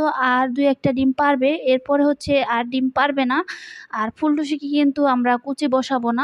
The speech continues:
ফুলটুসি এভাবেই কুচ ভেঙে যাবে, তারপরে আবার দশ থেকে পনেরো দিনের মধ্যে আবার নতুন করে ফুলটুসি ডিম দিবে। আর,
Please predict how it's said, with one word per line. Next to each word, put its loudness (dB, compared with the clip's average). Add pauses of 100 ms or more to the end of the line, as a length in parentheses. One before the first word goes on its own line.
(120)
ফুলটুসি -8
এভাবেই 2
কুচ -4
ভেঙে 4
যাবে, 2 (180)
তারপরে 0
আবার 0
দশ 2
থেকে 0
পনেরো 2
দিনের 2
মধ্যে 0
আবার 0
নতুন 0
করে 2 (400)
ফুলটুসি 0
ডিম 4
দিবে। 2 (920)
আর, -2